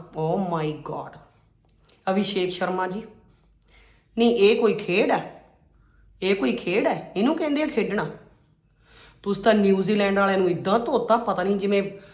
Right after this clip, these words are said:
ਕੀ ਤੁਹਾਡਾ ਉਹਨਾਂ ਨੇ ਵਿਚਾਰਿਆਂ ਨੇ ਵਿਗਾੜਤਾ ਹੁੰਦਾ। ਇੰਨੇ ਬੁਰੀ ਤਰੀਕੇ ਨਾਲ ਕੁੱਟਿਆ ਤੁਸੀਂ ਉਹਨਾਂ ਨੂੰ, oh my God।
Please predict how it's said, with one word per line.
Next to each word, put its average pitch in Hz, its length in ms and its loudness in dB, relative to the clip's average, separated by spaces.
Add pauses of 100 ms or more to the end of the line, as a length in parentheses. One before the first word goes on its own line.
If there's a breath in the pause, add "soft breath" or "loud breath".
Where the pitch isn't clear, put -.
(400 loud breath)
ਕੀ 196 200 0
ਤੁਹਾਡਾ 226 280 2
ਉਹਨਾਂ 233 180 0
ਨੇ 269 60 0
ਵਿਚਾਰਿਆਂ 233 320 0
ਨੇ 220 80 0
ਵਿਗਾੜਤਾ 196 460 2
ਹੁੰਦਾ। 202 260 0
ਇੰਨੇ 185 460 0
ਬੁਰੀ 220 220 2
ਤਰੀਕੇ 269 360 -4
ਨਾਲ 302 140 2
ਕੁੱਟਿਆ 302 320 -2
ਤੁਸੀਂ 294 300 -2
ਉਹਨਾਂ 311 180 2
ਨੂੰ, 311 100 2
oh 269 280 2
my 214 300 4
God। 175 600 4